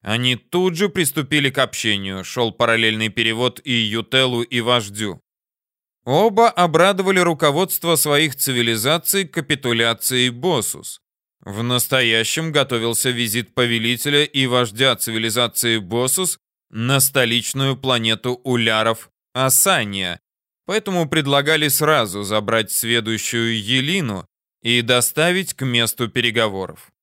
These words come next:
Сведущая начала эмоционально раскачиваться,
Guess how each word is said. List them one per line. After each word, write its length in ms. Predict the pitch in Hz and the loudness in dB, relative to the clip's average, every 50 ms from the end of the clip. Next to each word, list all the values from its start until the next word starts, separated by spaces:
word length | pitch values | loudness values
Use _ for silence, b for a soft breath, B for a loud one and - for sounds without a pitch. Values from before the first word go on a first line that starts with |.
| _ _ _ _ _ _ _ _ _ _ _ _ _ _ _ _ _ - | _ _ _ _ _ _ _ _ _ _ _ _ _ _ _ _ _ -8
Сведущая 720 | - - 110 110 113 113 104 110 101 - - 113 110 110 | -8 -4 0 0 0 0 0 -2 -6 -6 -4 -4 -2 -2
начала 500 | 110 113 113 110 - 120 113 113 113 110 | -4 -4 -6 -6 -6 -4 -2 0 0 0
эмоционально 680 | 107 110 110 - - 117 113 110 110 110 110 110 110 113 | 0 -2 -6 -6 -4 -4 -2 -2 -2 -2 0 0 0 0
раскачиваться, 1120 | 117 117 - - - - 143 156 160 139 113 - - - 104 104 101 - - - 104 92 | 0 0 -2 -4 -6 -2 0 0 0 0 0 -4 -8 -10 -10 -10 -10 -10 -8 -8 -8 -10